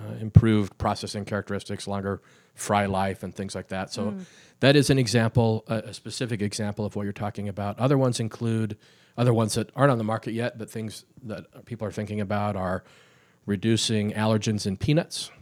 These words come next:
Speaker 1: It's a complex problem, but it is something that would be tractable via genome editing. If you could identify what those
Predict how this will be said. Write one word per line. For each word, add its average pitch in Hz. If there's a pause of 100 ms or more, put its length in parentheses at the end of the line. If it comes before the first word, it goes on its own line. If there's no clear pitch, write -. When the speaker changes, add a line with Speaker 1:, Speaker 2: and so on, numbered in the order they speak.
(680)
Speaker 1:
It's -
a 107
complex 98
problem, 139
but 95
it 95
is 101
something 104
that 98
would 101
be 101
tractable 98
via 104
genome 101
editing. 110
If 104
you 95
could 95
identify 101
what 101
those 101